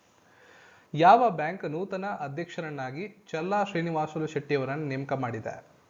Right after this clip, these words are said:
ಇಂಪಾರ್ಟೆಂಟ್ ಕ್ವೆಶ್ಚನ್. State Bank of India, ಎಸ್ ಬಿ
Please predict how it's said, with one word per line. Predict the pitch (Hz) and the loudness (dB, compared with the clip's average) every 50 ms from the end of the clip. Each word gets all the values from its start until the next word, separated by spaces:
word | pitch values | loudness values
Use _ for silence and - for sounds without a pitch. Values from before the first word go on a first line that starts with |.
| _ _ _ _ _ _ _ _ _ _ _ - | _ _ _ _ _ _ _ _ _ _ _ -8
ಇಂಪಾರ್ಟೆಂಟ್ | 135 127 131 147 143 147 151 156 - | -6 -4 -2 -2 -2 -2 -2 -2 -2
ಕ್ವೆಶ್ಚನ್. | 165 151 - - 127 170 - | -2 -4 -2 -6 -8 -8 -10
State | - - - - 175 180 226 233 202 190 | -14 -18 -4 0 4 4 4 4 2 0
Bank | 185 185 180 | 0 0 0
of | 180 175 170 - 151 | 0 -2 0 0 -2
India, | 139 127 123 127 123 113 120 127 | -2 -2 -2 -2 -2 -2 -2 -2
ಎಸ್ | 135 131 - - 175 | -4 -6 -6 -4 -4
ಬಿ | 180 190 185 | -4 -4 -4